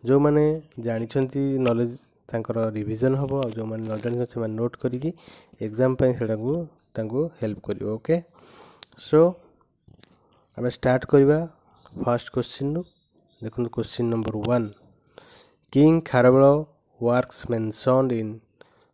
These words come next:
ହ୍ୱିଚ୍ ଅଫ୍ ଦି ଫଲୋଇଂ କେଭ୍ସ ଇନ୍ସ-, ଇନସ୍କ୍ରିପସନ୍ ଇନ୍ ଓଡ଼ିଶା? ଓକେ,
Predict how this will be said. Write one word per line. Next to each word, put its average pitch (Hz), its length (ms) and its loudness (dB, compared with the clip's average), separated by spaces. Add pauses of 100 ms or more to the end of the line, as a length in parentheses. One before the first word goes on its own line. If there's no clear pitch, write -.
(100)
ହ୍ୱିଚ୍ 151 540 6
ଅଫ୍ 117 180 -2
ଦି 113 100 -2
ଫଲୋଇଂ 123 540 4 (800)
କେଭ୍ସ 123 440 2
ଇନ୍ସ-, - 400 -6 (100)
ଇନସ୍କ୍ରିପସନ୍ 135 760 0 (160)
ଇନ୍ 120 160 -4
ଓଡ଼ିଶା? 107 420 -6 (120)
ଓକେ, 147 200 -4